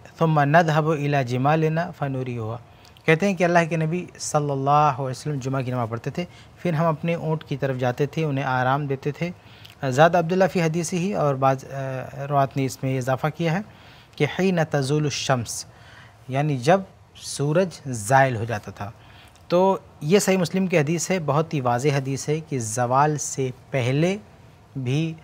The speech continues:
अ, जुमा की अजान देना, जुमा की नमाज़ पढ़ना, ये जायज़ है। ऐसे अल्लाह के नबी सल्लल्लाहु अलैहि वसल्लम ने जुमा के दिन खुसूसी तरगीब दिलाई है कि कोई आदमी जुमा के दिन आता है तो अल्लाह ताला जो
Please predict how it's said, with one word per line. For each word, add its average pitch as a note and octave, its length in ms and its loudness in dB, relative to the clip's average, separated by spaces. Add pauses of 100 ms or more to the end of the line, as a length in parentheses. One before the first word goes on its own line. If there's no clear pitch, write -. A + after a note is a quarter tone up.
(400)
अ, C3 340 0
जुमा C3+ 320 0
की C3+ 200 -4
अजान B2+ 360 0
देना, D3+ 280 0
जुमा B2+ 260 -4
की - 160 -10
नमाज़ B2+ 320 -4 (100)
पढ़ना, C#3 380 -4
ये D3 140 -4 (560)
जायज़ A2+ 400 0
है। G2+ 140 -10 (360)
ऐसे E3 180 6
अल्लाह F#3+ 220 8
के F3 120 0
नबी F3 300 0
सल्लल्लाहु D#3 840 6
अलैहि C3+ 140 -2
वसल्लम D#3+ 240 0
ने D3+ 200 -2 (380)
जुमा D3+ 360 4
के E3 140 0
दिन E3 180 0
खुसूसी F3+ 500 0
तरगीब D3 420 -2
दिलाई C3+ 260 0
है C#3+ 200 -4
कि D3 140 -8
कोई C3 200 -4
आदमी B2+ 280 -2
जुमा B2+ 180 -4
के A#2+ 100 -6
दिन A#2 160 -6
आता A#2 280 -2
है D#3 140 -4 (440)
तो G3+ 60 0
अल्लाह D3+ 200 2
ताला C#3+ 220 0
जो C3+ 280 -6